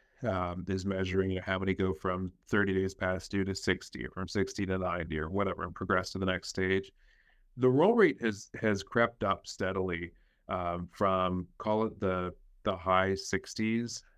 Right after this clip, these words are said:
um, five years ago, sixty percent of, of people who were in collections were rolling forward to the next stage,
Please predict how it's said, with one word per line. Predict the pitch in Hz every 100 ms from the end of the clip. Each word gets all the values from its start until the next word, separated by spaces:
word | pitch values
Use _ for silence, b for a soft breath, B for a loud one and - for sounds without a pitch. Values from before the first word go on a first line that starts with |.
| _ 101
um, | 95 90 87 87 - _ _ _ _ _ _ _ _ _ _ _ _ _ - - -
five | - 101 101
years | 104 104
ago, | 113 117 131 131
sixty | - 101 113
percent | 101 107 101 98
of, | 95 -
of | 101
people | - 101 101
who | 98
were | 95
in |
collections | 95 95 92 101 92
were | 95
rolling | 92 95 92
forward | 98 95
to | 98
the | 98
next | 92 -
stage, | 104 104 117